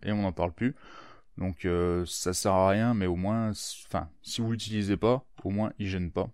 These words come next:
il est rangé comme ça et on n'en parle plus. Voilà, on a fait le tour du clavier dans sa globalité. Je vous présente juste ce que j'appelle la pieuvre. La pieuvre avec le câble.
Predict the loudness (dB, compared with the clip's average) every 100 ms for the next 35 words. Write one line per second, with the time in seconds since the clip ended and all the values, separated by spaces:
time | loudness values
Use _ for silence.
0 | -8 -4 -4 -4 -4 -6 -6 -8 -8 -6
1 | -4 -6 -6 -6 -4 -4 -4 -6 -12 -20
2 | -20 -18 -10 -10 -10 -16 -10 2 2 2
3 | -2 0 2 0 0 0 0 -2 -20 -20
4 | -20 -20 -10 -6 0 4 4 4 2 0
5 | -12 -20 -16 -14 -14 -16 -20 -20 -18 -4
6 | 0 2 0 0 0 0 4 4 4 -2
7 | -2 -2 0 -2 -4 -6 -10 -12 -6 -4
8 | -2 -2 -4 -2 -4 0 6 6 6 -6
9 | -16 -20 -20 -20 -10 0 0 4 4 4
10 | 2 2 2 2 -2 -14 -10 -8 -6 6
11 | 8 8 4